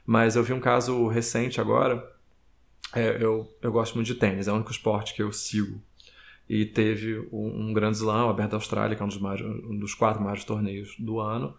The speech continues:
e um jogador novinho americano se sobressaiu,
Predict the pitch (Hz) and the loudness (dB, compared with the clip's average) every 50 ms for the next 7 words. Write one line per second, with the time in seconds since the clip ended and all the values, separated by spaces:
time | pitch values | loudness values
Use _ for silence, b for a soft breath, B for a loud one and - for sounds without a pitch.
0 | b b b b b b b - 120 131 147 156 170 180 156 156 156 135 127 117 | b b b b b b b -2 0 2 2 2 2 2 2 2 4 4 4 4
1 | 113 123 127 127 131 - - - - 123 127 135 139 113 120 123 127 123 120 113 | 4 4 4 2 -2 -6 -8 -8 -4 0 0 2 2 2 2 0 2 2 2 2
2 | 110 104 104 - - 107 107 110 117 110 110 110 107 107 107 - - - - 117 | 4 2 0 0 -2 0 0 2 0 0 0 -2 -4 -4 -4 -4 -2 0 0 2
3 | 107 107 107 107 - 117 101 101 101 - | 2 2 2 2 2 2 2 2 -2 -6